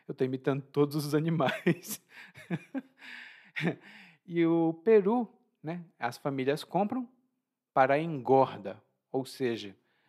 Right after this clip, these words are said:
elas dão comida e comida e comida, e o peru, é, engorda, engorda, engorda, e quando é no Natal, matam o peru e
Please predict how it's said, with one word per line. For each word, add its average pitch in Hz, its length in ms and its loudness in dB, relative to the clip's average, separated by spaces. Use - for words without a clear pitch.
elas 127 260 -4
dão 123 200 -6
comida 131 600 -4
e 123 60 0
comida 127 540 -6
e 123 40 -6
comida, 143 560 -4
e 123 100 -6
o 131 60 -2
peru, 127 480 0
é, 104 400 -12
engorda, 127 640 2
engorda, 131 420 0
engorda, 170 540 -2
e 120 60 -18
quando 165 420 -2
é 143 220 4
no 131 500 -2
Natal, 156 720 2
matam 139 640 2
o 120 60 -4
peru 208 560 0
e 175 260 -12